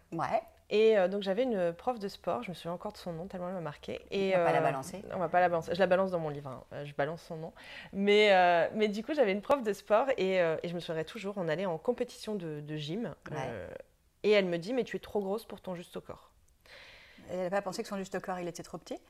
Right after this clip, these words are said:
Speaker 2: Voilà, euh, c'est ça. Et
Speaker 1: <laughs>
Speaker 2: en plus,
Speaker 1: Je
Speaker 2: si
Speaker 1: vois.
Speaker 2: tu veux, le pire, le pire du pire, c'est que j'ai... Bon, à l'époque, il n'y avait pas un Facebook, donc j'ai plus vraiment de photos de moi à l'époque, mais j'étais, j'étais mince. Tu
Speaker 1: Ouais.
Speaker 2: vois, aujourd'hui, je le vois,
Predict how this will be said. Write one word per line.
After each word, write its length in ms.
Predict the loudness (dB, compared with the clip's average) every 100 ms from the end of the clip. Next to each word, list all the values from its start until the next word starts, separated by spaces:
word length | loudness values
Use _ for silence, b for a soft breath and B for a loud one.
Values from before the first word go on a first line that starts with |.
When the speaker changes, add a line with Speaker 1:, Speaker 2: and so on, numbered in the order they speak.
| 4
Speaker 2:
Voilà, 360 | 8 8 6 2 -4
euh, 100 | -2
c'est 120 | -2
ça. 220 | 2 2 4
Et 100 | 8
Speaker 1:
<laughs> 0 |
Speaker 2:
en 80 | 8
plus, 260 | 12 12
Speaker 1:
Je 40 | 12
Speaker 2:
si 60 |
Speaker 1:
vois. 100 | 12
Speaker 2:
tu 180 | 10 8
veux, 160 | 8 10
le 120 | 8
pire, 360 | 6 -2 0 2
le 120 | 2
pire 360 | 0 -2 0
du 120 | 0 -4
pire, 280 | -4 -6
c'est 140 | -4 -6
que 320 | -2 -2 -2 -8
j'ai... 260 | -14 -10 -10 _ _ _ _ _ -6
Bon, 140 | -4
à 40 |
l'époque, 300 | -4 -6 -10
il 40 | -8
n'y 40 |
avait 60 | -8
pas 180 | -8 -8
un 80 |
Facebook, 380 | -10 -10 -10 -10
donc 100 | -8
j'ai 80 | -10
plus 220 | -10 -6
vraiment 260 | -2 0 -2
de 60 |
photos 320 | -4 -10 -8 -6
de 80 |
moi 220 | -4 -2 -2
à 40 |
l'époque, 480 | -2 0 -2 -2 -10 B B B B _ -14
mais 80 | -12
j'étais, 260 | -10 -12 -16 -14
j'étais 240 | -14 -10
mince. 420 | -8 -8 -12 -20 -20 _
Tu 60 | 0
Speaker 1:
Ouais. 40 |
Speaker 2:
vois, 160 | 2 6
aujourd'hui, 480 | 8 8 4 0 -6
je 100 | -4
le 60 | -4
vois, 440 | 0 2 2 0